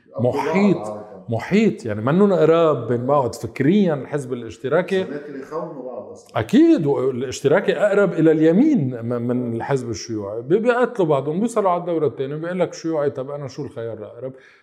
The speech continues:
Speaker 1: ب-، بس شو، ما بيروح هيك ب-، بيسلفوا إياه، بيروح في برنامج بيقول له: "أنت موافق على هي، هي، هي، إذا بتوصل على الحكم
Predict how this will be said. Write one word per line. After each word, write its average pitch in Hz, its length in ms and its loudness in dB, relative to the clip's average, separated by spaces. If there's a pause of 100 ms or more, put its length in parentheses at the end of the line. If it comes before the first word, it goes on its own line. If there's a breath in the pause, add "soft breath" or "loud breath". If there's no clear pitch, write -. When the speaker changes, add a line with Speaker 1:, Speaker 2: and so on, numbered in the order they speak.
(140 soft breath)
Speaker 1:
ب-، 139 40 0
بس 120 220 -2
شو، 151 140 -6
ما 135 160 2
بيروح 214 380 4
هيك 175 260 2
ب-، 120 100 -8
بيسلفوا 117 560 -6
إياه، 107 280 -8
بيروح 113 300 -4
في 170 200 -8
برنامج 190 580 -2 (340 soft breath)
بيقول 160 160 4
له: 180 100 2
"أنت 170 140 0
موافق 160 340 0
على 127 300 2
هي، 123 60 0
هي، 127 120 -2
هي، 127 240 -2
إذا 139 140 0
بتوصل 147 360 -4
على 120 120 -4
الحكم 131 400 -4